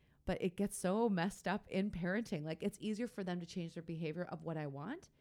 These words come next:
versus me changing the emotional motive or why I'm doing what I'm doing. Wow.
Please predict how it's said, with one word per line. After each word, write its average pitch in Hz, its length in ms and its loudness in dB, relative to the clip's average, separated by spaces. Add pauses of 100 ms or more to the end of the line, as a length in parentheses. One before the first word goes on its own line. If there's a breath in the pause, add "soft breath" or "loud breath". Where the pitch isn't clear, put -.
(320 soft breath)
versus 175 300 0
me 175 180 2
changing 175 400 0
the 165 100 0
emotional 156 480 -4
motive 160 480 -2
or 160 120 -2
why 147 280 -4
I'm 175 160 0
doing 151 220 0
what 147 120 -2
I'm 143 140 -4
doing. 87 320 -8 (1080)
Wow. 151 340 -6